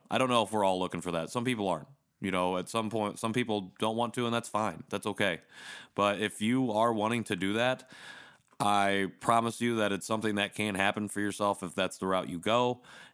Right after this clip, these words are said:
And whether it's tragedy or whether it's just asking questions about how to engage and how to broach those spaces, you know,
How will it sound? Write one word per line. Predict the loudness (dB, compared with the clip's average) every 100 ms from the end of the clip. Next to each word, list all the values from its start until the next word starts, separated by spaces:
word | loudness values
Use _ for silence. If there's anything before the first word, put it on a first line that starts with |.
| -2
And | 2 4 2 2 -2 -8 _
whether | -2 0 0 -2
it's | -4 -6
tragedy | 0 4 4 2 0 2 2 0
or | -2 -2
whether | 0 0 0 0 0
it's | -2 0 0 -2 -6 -10 -12 -16 -10
just | -2 0 2 -2 -6 -12 -18 _ _ _ _ _ 0
asking | 2 2 0 -2
questions | 0 0 -2 -4
about | 0 2 0 -2
how | -2 2 4 4
to | 0 -2 -4 -6 -2
engage | -2 0 -2 -2
and | -2
how | 0 2 2
to |
broach | 0 -2 -4 -4
those | -6
spaces, | -4 -6 -6 -8 -12 -12 -14 -10
you | -2
know, | 2 2 2 -4